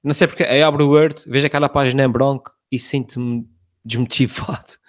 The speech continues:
<laughs> Sinto-me, é, é chato, é chato. A conta que abres, por exemplo, o Scrivener ou o Celtx, às vezes quase que dá, ap-, apetece escrever só mesmo para poder usar, hum, as ferramentas do software.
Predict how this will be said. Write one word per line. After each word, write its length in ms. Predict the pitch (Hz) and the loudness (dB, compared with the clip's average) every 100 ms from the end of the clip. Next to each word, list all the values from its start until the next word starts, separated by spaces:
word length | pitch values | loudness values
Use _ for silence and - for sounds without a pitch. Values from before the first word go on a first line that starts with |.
| - | -20
<laughs> 240 | - - - | -20 -20 -8
Sinto-me, 800 | - 127 127 123 117 110 104 | -6 -6 -4 0 0 0 -2
é, 100 | 113 - | -4 -6
é 120 | 90 | -6
chato, 420 | 104 - 131 - - | -4 -2 -4 -8 -14
é 80 | - | -10
chato. 440 | - 139 - - _ _ - - - _ | -4 -6 -6 -16 _ _ -20 -20 -20 _
A 80 | 123 | -4
conta 240 | - 143 | 0 0
que 100 | - | 2
abres, 220 | 151 127 - | 0 2 -4
por 80 | |
exemplo, 260 | 143 143 131 | -2 0 -2
o 40 | |
Scrivener 460 | 120 - 139 113 110 | -6 -2 0 0 0
ou 80 | 113 | 0
o 40 | |
Celtx, 600 | - 120 - 127 123 - _ _ _ _ _ _ - | 0 -4 -2 -6 -8 -14 _ _ _ _ _ _ -4
às 180 | 127 131 | 0 2
vezes 180 | 143 | 0
quase 260 | - 151 - | 2 0 0
que 60 | 123 | 0
dá, 140 | 147 | 0
ap-, 300 | 143 139 _ - | 0 -8 _ -2
apetece 460 | 139 - 147 - | -2 -2 -2 0
escrever 560 | - - 123 127 139 135 _ | -2 0 0 2 0 0 _
só 220 | - - 147 | -4 0 2
mesmo 300 | 151 139 131 | 2 2 0
para 140 | 147 | -2
poder 380 | - 117 147 135 | -2 2 4 4
usar, 340 | 113 135 135 | 2 2 2
hum, 600 | 135 - 131 123 120 120 120 | 0 0 2 2 0 -2 -6
as 120 | 127 | -6
ferramentas 720 | - 127 123 120 123 123 123 | -4 -2 0 2 0 0 -2
do 100 | 117 | -2
software. 640 | 117 127 120 - 123 107 | -2 -2 -4 -2 -2 -2